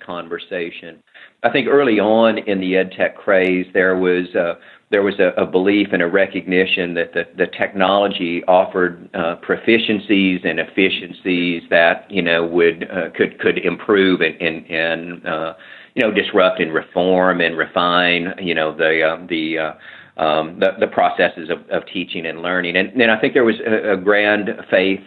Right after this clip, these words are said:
and, uh, attention and focus on the tech as the solution. I, I think as,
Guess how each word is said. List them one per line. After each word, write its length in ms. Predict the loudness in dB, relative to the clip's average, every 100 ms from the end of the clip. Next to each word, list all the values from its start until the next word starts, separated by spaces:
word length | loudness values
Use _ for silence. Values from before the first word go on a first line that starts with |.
| -8
and, 400 | -6 -4 -6 -4
uh, 180 | -6 -6 _ _ _ _ _
attention 640 | -2 -2 0 0 0 -2 -2
and 180 | -6 -2
focus 380 | 0 0 -2 -8 -10
on 320 | -8 -8 -8 -14 -20 -20 _
the 80 | -6
tech 460 | -2 2 2 0 -2 0
as 140 | 0 0
the 100 | -6 -2
solution. 760 | -4 0 -2 -2 -6 -12 -16 -20 -20 -20 -6 -2
I, 260 | 0 0
I 60 | 2
think 220 | 0 4
as, 240 | 4 2